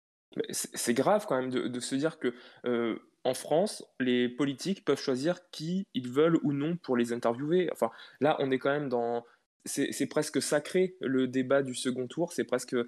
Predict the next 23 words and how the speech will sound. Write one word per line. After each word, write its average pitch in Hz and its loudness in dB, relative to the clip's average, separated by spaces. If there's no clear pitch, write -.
voilà, 170 4
les, 135 0
les 135 0
candidats 143 0
ne 180 0
devraient 120 -2
pas 170 2
avoir 135 2
leur 120 0
mot 151 0
à 123 0
dire 143 -8
quant - -20
aux 127 -4
journalistes 131 -4
qui, 131 0
qui - -6
sont 127 0
présents, 147 4
euh, 123 8
étant 127 2
donné 160 6
qu'on, 127 0